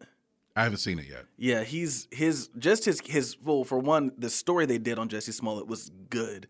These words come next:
Speaker 2: He was very good at that. And then his Between the Scenes banter about it. So I think, I think he could do it. And that's someone I did not think about, but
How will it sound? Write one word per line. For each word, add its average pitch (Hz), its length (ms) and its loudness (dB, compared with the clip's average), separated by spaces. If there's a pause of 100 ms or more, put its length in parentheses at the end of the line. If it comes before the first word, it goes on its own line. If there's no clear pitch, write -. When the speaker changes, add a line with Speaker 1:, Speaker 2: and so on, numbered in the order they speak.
(380)
Speaker 2:
He - 120 -2
was 127 100 4
very 113 160 0
good 113 160 -2
at 107 100 -4
that. 110 120 -4
And 107 100 -8
then 123 140 -2
his 127 140 0
Between 117 320 0
the 110 60 -4
Scenes 117 360 -2
banter 107 340 -6
about 101 260 -8
it. 101 140 -16 (400)
So - 140 4
I 139 80 8
think, 156 400 0 (200)
I 143 140 6
think 269 220 2
he 233 80 0
could 156 220 2
do 151 180 6
it. 107 80 -6
And 123 100 0
that's 160 140 4
someone 175 240 2
I 131 80 4
did 131 200 2
not 127 220 2
think 127 180 -4
about, 156 380 0
but 113 340 0